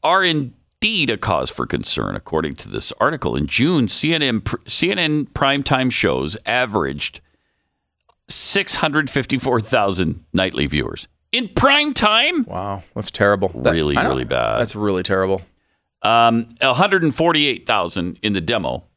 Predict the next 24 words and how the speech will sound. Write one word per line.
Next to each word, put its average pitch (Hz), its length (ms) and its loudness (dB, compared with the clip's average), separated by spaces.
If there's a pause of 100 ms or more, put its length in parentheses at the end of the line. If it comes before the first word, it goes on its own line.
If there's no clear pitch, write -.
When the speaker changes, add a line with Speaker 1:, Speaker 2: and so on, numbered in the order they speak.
(240)
Speaker 2:
Hmm. 123 280 0 (340)
Speaker 1:
Uh, 104 160 2
so 120 360 2
Speaker 2:
That's, 175 120 2
Speaker 1:
anything 185 180 -2 (400)
Speaker 2:
that's, - 340 -6
to 147 60 0
give 160 220 0
you 123 100 6
an 104 220 0
idea, 95 400 2
that's 107 320 2
less 110 640 2
than 101 340 0
what 104 300 0
Glenn 117 340 4
was 104 160 0
doing 98 340 0
at 113 200 0
C 139 240 2
N 123 100 2
N 110 140 2
headline 101 840 2
news. 98 420 -2